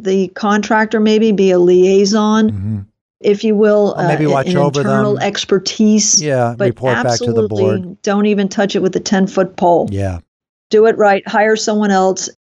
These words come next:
Speaker 2: Mm-hmm. Yeah, the board's got fiduciary responsibility here.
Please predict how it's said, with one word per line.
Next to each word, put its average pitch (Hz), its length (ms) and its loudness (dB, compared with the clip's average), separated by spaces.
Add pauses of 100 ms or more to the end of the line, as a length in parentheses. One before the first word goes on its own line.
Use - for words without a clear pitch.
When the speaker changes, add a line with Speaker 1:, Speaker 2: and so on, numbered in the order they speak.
(140)
Speaker 2:
Mm-hmm. 104 200 -8 (760)
Yeah, 156 120 0
the 151 80 2
board's 165 260 2
got 151 220 0
fiduciary 135 580 2
responsibility 117 840 0
here. 101 420 -2